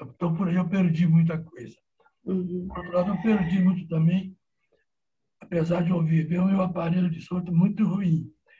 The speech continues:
Speaker 1: Então, eu, eu perdi demais informações. Então, eu, é,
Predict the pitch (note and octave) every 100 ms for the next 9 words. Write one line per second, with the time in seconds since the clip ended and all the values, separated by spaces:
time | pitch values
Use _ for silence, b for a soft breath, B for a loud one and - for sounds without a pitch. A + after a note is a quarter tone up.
0 | b b _ _ _ _ - D3+ F3+ G3
1 | F#3 - F#3 E3 A3+ G3 F3 F3+ F#3 F#3
2 | E3 F3 F3+ E3+ E3+ F3 F3 E3 D#3+ D3+
3 | C3 A2+ - _ _ _ _ _ _ _
4 | _ _ _ - A3 A3+ F3+ - - _
5 | _ _ _ - D#3+ D3 C3